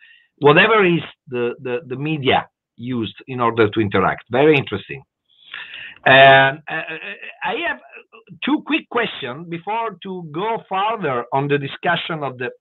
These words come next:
issues we, we used as a, as a, as a platform for our masterclass. Uh, the first is, uh, what, uh, is specific to Marco,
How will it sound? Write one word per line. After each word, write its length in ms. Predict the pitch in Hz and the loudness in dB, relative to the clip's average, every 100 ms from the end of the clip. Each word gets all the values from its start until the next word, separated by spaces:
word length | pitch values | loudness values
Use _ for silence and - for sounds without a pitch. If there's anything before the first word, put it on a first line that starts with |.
| _ _ _ 170 | _ _ _ -12
issues 420 | 180 - 123 110 - | -10 -6 -8 -8 -12
we, 260 | 127 117 104 _ _ - | -10 -10 -12 _ _ 0
we 100 | 123 | 6
used 380 | 147 170 165 143 | 8 8 8 4
as 200 | 127 120 | 4 4
a, 160 | 123 - | 2 2
as 160 | 120 113 | -2 0
a, 160 | 113 110 _ - | -2 -4 _ -10
as 120 | - | -6
a 60 | 135 - | -6 -2
platform 640 | 143 160 165 - 110 90 85 | 4 4 2 0 2 2 0
for 160 | 117 120 | 2 4
our 400 | 123 123 117 104 - _ - - | 6 6 4 2 -8 _ -8 4
masterclass. 640 | 131 156 147 - 95 73 - - _ _ _ _ _ _ _ - 113 135 | 4 6 2 4 2 0 -10 -20 _ _ _ _ _ _ _ -20 -4 2
Uh, 300 | 135 127 113 - - - | 4 2 -2 -12 -20 -8
the 120 | 143 | -6
first 280 | 214 277 269 | -2 -2 -2
is, 220 | 220 180 - - - _ - | -2 -2 -4 -16 -20 _ -12
uh, 80 | - - 214 | -12 -12 -12
what, 380 | 214 180 220 226 - - _ _ 175 | -2 4 6 4 -4 -20 _ _ -6
uh, 200 | 175 175 | -4 -4
is 320 | 220 214 170 - | -8 -10 -10 -10
specific 640 | - 202 320 359 330 226 | -6 -6 -4 -6 -8 -12
to 100 | - 180 | -8 -4
Marco, 800 | 175 202 - - 147 127 156 | -2 -2 -4 -8 -4 -2 -2